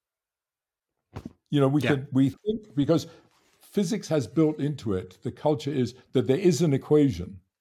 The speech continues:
Speaker 1: a fundamental equation, and from that follows everything. Well, one thing will follow is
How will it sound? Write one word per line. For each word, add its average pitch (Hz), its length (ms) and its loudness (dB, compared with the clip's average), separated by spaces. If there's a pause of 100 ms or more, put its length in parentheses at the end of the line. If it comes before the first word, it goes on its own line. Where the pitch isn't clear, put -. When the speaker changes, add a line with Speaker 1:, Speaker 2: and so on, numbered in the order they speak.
(280)
Speaker 1:
a - 40 -16
fundamental 123 580 -2
equation, 110 600 -4 (180)
and 110 100 -6
from 113 160 -6
that 117 280 2 (280)
follows 113 460 0
everything. 110 420 0
Well, 123 140 2
one 160 180 0
thing 123 200 -4
will 165 180 2
follow 101 400 0
is 113 380 -2